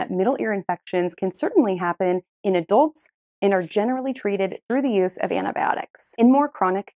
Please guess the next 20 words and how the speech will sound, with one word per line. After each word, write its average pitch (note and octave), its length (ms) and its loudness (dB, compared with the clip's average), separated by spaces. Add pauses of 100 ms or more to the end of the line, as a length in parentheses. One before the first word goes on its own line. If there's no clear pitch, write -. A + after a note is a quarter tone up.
cases G#3 540 0
where G#3+ 160 0
the G#3+ 100 -4
fluid A3 520 -2
isn't C4 340 2
draining F#3+ 460 0
out F#3 180 0
of F#3 100 -8
the G3 80 -2
middle F#3 280 0
ear F3+ 180 -4
space F3 460 -6
as E3+ 160 -4
expected, G3 640 -4 (400)
an G3 200 0
ear, B3+ 140 6
nose, C4 240 0
and B3 160 0
throat G3 260 2
physician B3 600 -2